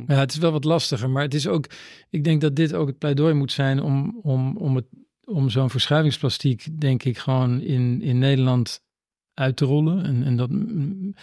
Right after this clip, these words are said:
chirurgen dat gaan doen. Het is helemaal niet zo ingewikkeld. Het maakt het een, echt een hoop leuker.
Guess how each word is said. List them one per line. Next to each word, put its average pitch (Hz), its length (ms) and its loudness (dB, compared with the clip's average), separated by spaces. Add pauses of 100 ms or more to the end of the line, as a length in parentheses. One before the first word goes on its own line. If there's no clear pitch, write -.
(300)
chirurgen 131 420 0
dat 127 120 -2
gaan 127 140 -2
doen. 123 140 2
Het 165 100 -2
is 175 120 -2
helemaal 175 300 2
niet 135 140 2
zo - 100 -4
ingewikkeld. 135 520 0
Het 123 120 -2
maakt 139 260 0
het 135 140 -4
een, 127 220 0 (340)
echt 165 260 0
een 131 80 2
hoop 123 220 2
leuker. 135 480 0